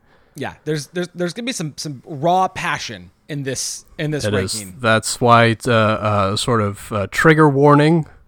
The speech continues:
Speaker 2: and or, uh, apologies in advance. I have been drinking. Maybe you can hear it, maybe you can't.
Speaker 1: We're
Speaker 2: But
Speaker 1: also, we're, we're actively drinking a-, as we speak. So.
Speaker 2: I am. I am,
Speaker 1: Yeah.
Speaker 2: uh, enjoying a Georgetown Bodhisattva.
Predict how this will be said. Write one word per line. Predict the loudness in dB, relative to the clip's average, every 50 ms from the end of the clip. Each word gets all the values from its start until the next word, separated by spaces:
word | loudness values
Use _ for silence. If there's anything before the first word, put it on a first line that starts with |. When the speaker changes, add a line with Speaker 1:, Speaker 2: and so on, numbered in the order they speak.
| _ _ _ _ -20 _ -2
Speaker 2:
and | 2 2 2 2 2
or, | 0 -2 0 2 2 4 4 2 2 0 -4 -10 _ _ _ _ _ _ _ -10 -4
uh, | -2 -2 -2
apologies | -2 0 2 4 4 4 4 2 0 0 0 0 0 -2
in | -2 -2
advance. | -4 -2 -2 0 2 2 2 0 0 -2
I | -2 -2 0
have | 2 2 2 2
been | 2 -2 -2
drinking. | -2 0 0 0 0 0 -2 -4 -4 -4 -6 -8 _ _ _ _ _ _ _ _ _ _ _ _ _ _ _ -4
Maybe | 0 2 2 2 2 2
you | 0 0
can | 0 0 0
hear | 0 2 2 0 0
it, | -2
maybe | -2 -2 -2 -2 -2 -4
you | -6 -6
can't. | -6 -6 -4 -4 -4 -6 -8 -12 _ _ _ _ _ _ _ _ _ _ _ _ _ _ _ -10
Speaker 1:
We're | -4
Speaker 2:
But | -2 -2
Speaker 1:
also, | -2 -2 -2 -2 -4
we're, | -4 -4 -6 -8 -8
we're | -10 -10 -6 -4 -4 -2 0
actively | 0 0 0 -2 -4 -8 -8 -10 -12
drinking | -12 -12 -12 -14 -14 -14 -16 -16 -16 -18 _ -20
a-, | -20 -14 -10
as | -10 -10 -10 -12
we | -16
speak. | -16 -14 -14 -14 -14 -14 -18 -18
So. | -10 -6
Speaker 2:
I | -4 -2 0
am. | 0 0 -2 -4 -8 _ -20 -20 -14
I | -10 -8 -6 -4
am, | -4 -4 -4 -6 -6 -6
Speaker 1:
Yeah. | -6 -8
Speaker 2:
uh, | -8 -10
enjoying | -10 -10 -10 -6 -4 -2 -2 0 0 0 -2
a | -2 -4
Georgetown | -6 -6 -2 -2 -2 -2 -2 -2 0 0 0 0 0
Bodhisattva. | 2 0 0 0 0 -2 0 2 2 2 4 2 0 0 0